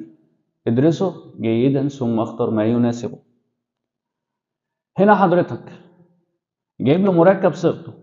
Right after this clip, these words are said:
سي ان اتش اتنين ان ناقص اتنين اللي هو الاي سايد، اللي هو سي تو اتش تو. هيعمل له بلمرة ثلاثية حلقية.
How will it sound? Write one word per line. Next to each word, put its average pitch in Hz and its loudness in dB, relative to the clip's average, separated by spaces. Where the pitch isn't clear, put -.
سي 147 0
ان 185 2
اتش 170 -2
اتنين 170 0
ان 180 2
ناقص 170 2
اتنين - 0
اللي 107 -2
هو 123 6
الاي 127 2
سايد، 117 2
اللي 107 -4
هو 127 4
سي 127 0
تو 147 2
اتش 147 0
تو. 131 -2
هيعمل 139 4
له 170 8
بلمرة 160 2
ثلاثية 180 4
حلقية. 175 4